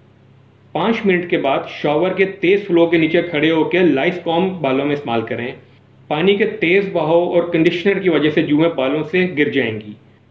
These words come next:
दो से तीन दफ़ा ये remedy इस्तेमाल करने से जुओं से मुकम्मल निजात मिल जाएगी। ये हमारी कुछ remedies थी जुओं के खात्मे के लिए। आप इनको इस्तेमाल करके देखें, आप इनको यकीनन फ़ायदेमंद पाएंगे। अगर आपको ये remedies पसंद आती हैं, तो इस channel को like और सब्सक्राइब करना ना भूलें।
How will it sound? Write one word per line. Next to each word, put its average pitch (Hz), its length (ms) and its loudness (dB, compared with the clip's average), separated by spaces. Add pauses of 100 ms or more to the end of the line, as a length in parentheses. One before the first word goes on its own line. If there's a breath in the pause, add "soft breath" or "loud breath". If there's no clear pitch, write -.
(200)
दो 151 260 4
से 220 100 2
तीन 220 240 2
दफ़ा 208 180 0
ये 202 160 2
remedy 160 300 0
इस्तेमाल 147 320 -2
करने 147 300 0
से 170 120 2
जुओं 147 280 0
से 165 120 0
मुकम्मल 160 520 0
निजात 143 400 0
मिल 127 160 0
जाएगी। 107 400 -2 (760 soft breath)
ये 180 80 4
हमारी 202 280 2
कुछ 202 260 -4
remedies 185 500 0
थी 185 340 4
जुओं 147 300 2
के 170 120 0
खात्मे 151 380 -4
के 170 120 -2
लिए। 170 460 -2 (420 soft breath)
आप 160 220 -2
इनको 185 180 2
इस्तेमाल 147 340 -2
करके 170 320 -2
देखें, 165 440 -2
आप 151 260 -4
इनको 165 160 0
यकीनन 160 400 2
फ़ायदेमंद 131 500 -2
पाएंगे। 104 440 -10 (600 soft breath)
अगर 165 200 -2
आपको 202 180 -4
ये 208 100 2
remedies 180 360 2
पसंद 180 420 -4
आती 180 240 -2
हैं, 180 240 0
तो 185 60 4
इस 175 180 0
channel 160 220 -2
को 170 140 -2
like 151 260 0
और 175 80 -2
सब्सक्राइब 147 580 -4
करना 135 240 -2
ना 127 120 -2
भूलें। 107 380 -12